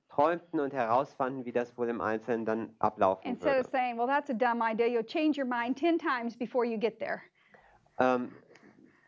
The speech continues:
Speaker 1: wir hätten auch sagen können, "Das ist eine, äh, idiotische Idee. Ihr werdet euch sowieso noch zehn andere Sachen überlegen, bevor ihr tatsächlich euren Beruf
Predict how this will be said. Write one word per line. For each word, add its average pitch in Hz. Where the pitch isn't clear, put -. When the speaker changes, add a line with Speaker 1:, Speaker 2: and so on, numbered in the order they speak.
Speaker 1:
wir 135
hätten 156
auch 147
sagen 139
können, 135
"Das 123
ist 127
eine, 113
äh, 117
idiotische 131
Idee. 131
Ihr 127
werdet 123
euch 127
sowieso 127
noch 123
zehn 123
andere 117
Sachen 120
überlegen, 110
bevor 113
ihr 110
tatsächlich 107
euren 110
Beruf 127